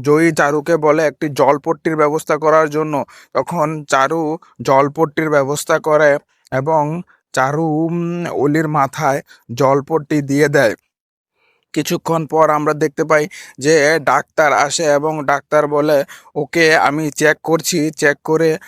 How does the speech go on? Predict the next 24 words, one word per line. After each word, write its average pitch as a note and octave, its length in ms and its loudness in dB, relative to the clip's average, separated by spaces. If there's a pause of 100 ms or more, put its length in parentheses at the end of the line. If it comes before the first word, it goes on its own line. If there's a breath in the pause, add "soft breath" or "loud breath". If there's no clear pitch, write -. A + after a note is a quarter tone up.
(160 loud breath)
আপনাকে D3+ 440 -2
জানাচ্ছি D3 500 0
যে D3 140 -2 (120)
কি D3 160 -6
হয়েছে।" C#3+ 480 0
তখন C3 380 -4
ডাক্তারবাবু D#3 680 -4 (440 loud breath)
ছোটোখাটো D3+ 560 0
পরীক্ষা D#3+ 480 -4
করে D#3 320 0 (400 soft breath)
এবং D3 340 2 (300)
চেক D3 240 2 (100)
করে D#3+ 300 2
বলে D3+ 400 2
যে D3+ 220 0 (440 loud breath)
তার C3+ 280 2
তো E3 180 0 (260)
অনেক D3+ 340 -2 (220)
মারাত্মক C#3+ 800 2 (500 loud breath)
জ্বর D3 280 -2
হয়েছে, D3 460 0
এ D#3 160 4
জ্বর D#3 340 4
নতুন D3+ 380 -2